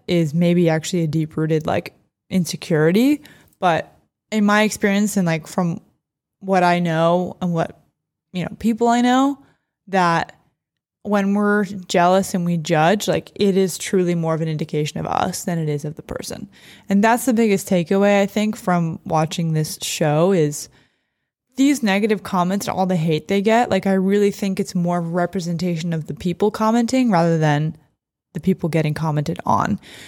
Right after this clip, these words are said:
And yes, it's possible they, like, post a cringy video. Like, I've watched plenty of their dance videos and been like,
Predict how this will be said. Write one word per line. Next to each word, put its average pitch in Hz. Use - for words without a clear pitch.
And 247
yes, 302
it's 262
possible 240
they, 220
like, 175
post 214
a 196
cringy 180
video. 175
Like, 170
I've 180
watched 185
plenty 180
of 185
their 180
dance 170
videos 165
and 165
been 160
like, -